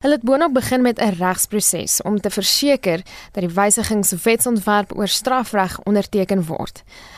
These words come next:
Dis 'n proses wat nou reeds volgens Cameron minstens vier jaar lank sloer.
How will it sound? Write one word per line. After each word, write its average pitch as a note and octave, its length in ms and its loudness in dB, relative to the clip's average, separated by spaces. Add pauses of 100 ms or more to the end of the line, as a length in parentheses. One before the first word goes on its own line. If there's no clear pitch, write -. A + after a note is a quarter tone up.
Dis - 140 -2
'n E4+ 40 2
proses C#4+ 440 2
wat A3+ 140 2
nou A3+ 160 4
reeds A3 200 2
volgens A3 340 0
Cameron A#3+ 440 2 (100)
minstens A#3 480 0 (160)
vier C4+ 240 2
jaar G3+ 300 2
lank D#3+ 400 -4
sloer. - 720 0